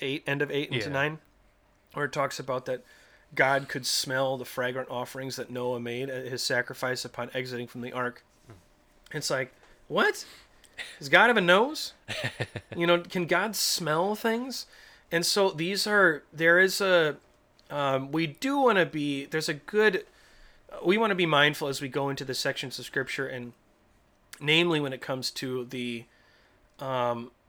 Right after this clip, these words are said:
Speaker 1: the bodily im-, imagery that God uses to describe himself, where, you know, it talks about, um,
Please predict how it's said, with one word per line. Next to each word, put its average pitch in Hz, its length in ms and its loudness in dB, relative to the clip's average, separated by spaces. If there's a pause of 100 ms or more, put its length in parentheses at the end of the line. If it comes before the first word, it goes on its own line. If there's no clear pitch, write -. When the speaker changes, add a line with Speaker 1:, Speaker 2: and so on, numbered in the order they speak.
(160)
Speaker 1:
the 127 140 -6
bodily 139 540 2
im-, 123 400 -10
imagery 131 460 -4
that 120 220 -8
God 120 320 -4
uses 120 420 -6
to - 120 -12
describe 113 580 -6
himself, - 600 -10 (520)
where, 120 440 0 (100)
you 139 100 -8
know, 127 80 -4
it 120 100 -8
talks 123 360 -4
about, 113 420 -8 (160)
um, 107 320 -12